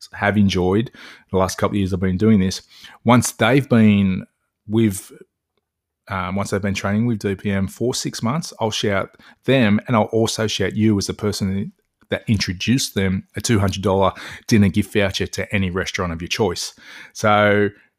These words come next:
there's no catch. Like, you don't have to do anything else and, you know, sell me your, uh, your kidney or whatever, or your, you know, or your next born. Just once they've been training for six months, I'll contact them, ask where they wanna go,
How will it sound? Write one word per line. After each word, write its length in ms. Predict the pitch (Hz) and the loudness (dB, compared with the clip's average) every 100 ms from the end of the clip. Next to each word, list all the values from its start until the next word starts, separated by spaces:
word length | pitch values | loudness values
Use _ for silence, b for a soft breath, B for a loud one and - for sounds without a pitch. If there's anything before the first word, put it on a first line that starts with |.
| - | -8
there's 160 | 98 | -4
no 180 | 123 139 | -2 -4
catch. 540 | 139 131 120 156 - - | -4 -2 0 0 -4 -2
Like, 260 | 104 95 | -4 -4
you 60 | 110 | -4
don't 220 | 110 120 | 0 0
have 180 | 117 113 | -2 -4
to 80 | 107 | -6
do 180 | 117 110 | -2 0
anything 500 | 107 95 107 104 - _ _ _ _ - | 0 0 -2 -2 -8 _ _ _ _ 0
else 320 | 110 107 - | 0 0 -4
and, 240 | 98 95 | -4 -4
you 80 | 95 | -4
know, 160 | 95 98 | -4 -6
sell 260 | - 107 | -4 0
me 160 | 107 101 | 2 2
your, 420 | 98 95 95 98 | 0 -2 -4 -6
uh, 140 | 95 | -6
your 160 | 107 104 | -6 -8
kidney 380 | - 113 110 107 | -4 0 2 4
or 120 | 101 | 4
whatever, 440 | 101 104 110 107 | 2 2 4 4
or 80 | 98 | 2
your, 180 | 95 98 | 0 -2
you 120 | 101 | -4
know, 180 | 98 101 | -4 -4
or 80 | 101 | -2
your 160 | 104 | 0
next 220 | 104 104 - | 0 -2 -4
born. 380 | 104 110 135 - b b b _ _ _ _ _ _ _ b b _ _ _ - | 0 2 2 -2 b b b _ _ _ _ _ _ _ b b _ _ _ -10
Just 240 | 107 - | -10 0
once 240 | 113 123 - | 2 2 2
they've 180 | 113 | 2
been 140 | 107 107 | 4 2
training 300 | - 113 107 | 4 2 2
for 100 | 110 | -4
six 240 | 120 113 | -8 -4
months, 280 | 117 143 - | -2 -2 -2
I'll 120 | 110 | -6
contact 440 | - 113 - 107 - | -2 -4 -2 -6 -4
them, 220 | 120 131 | -2 -2
ask 260 | 120 120 | -4 -4
where 120 | 123 117 | -4 -2
they 80 | |
wanna 220 | 117 117 113 | 0 0 0
go, 360 | 120 143 185 | 0 0 -2